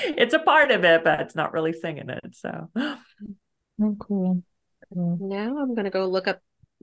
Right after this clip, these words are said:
Speaker 3: Battlestar Galactica for some of their battle songs. That's a
Speaker 1: Mm.
Speaker 3: great wake-up
Speaker 2: Mm-hmm.
Speaker 3: theme.
Speaker 2: Mm-hmm.
Speaker 3: Okay.
Speaker 2: Mm-hmm.
Speaker 1: Mm-hmm. There you go.
Speaker 2: Well, before we get into the, uh, Labor Day specials, then, uh, what have you guys been watching?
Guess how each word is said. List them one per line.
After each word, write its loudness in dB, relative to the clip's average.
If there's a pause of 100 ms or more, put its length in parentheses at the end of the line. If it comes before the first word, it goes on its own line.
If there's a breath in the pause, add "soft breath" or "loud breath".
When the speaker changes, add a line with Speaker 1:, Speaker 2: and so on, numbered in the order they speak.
(160)
Speaker 3:
Battlestar 0
Galactica -2
for -8
some -8
of -4
their -2
battle -2
songs. -2
That's -2
a 4
Speaker 1:
Mm. -2
Speaker 3:
great 0
wake-up 8
Speaker 2:
Mm-hmm. 6
Speaker 3:
theme. 2
Speaker 2:
Mm-hmm. 6
Speaker 3:
Okay. -2 (360)
Speaker 2:
Mm-hmm. 4 (100)
Speaker 1:
Mm-hmm. 2 (1200)
There -12
you -10
go. -12
Speaker 2:
Well, 0 (220)
before 4
we 4
get 2
into 2
the, -2 (100)
uh, -6
Labor 0
Day -2
specials, -6 (580 loud breath)
then, -2
uh, -6 (440)
what 0
have -2
you -2
guys -2
been -2
watching? -4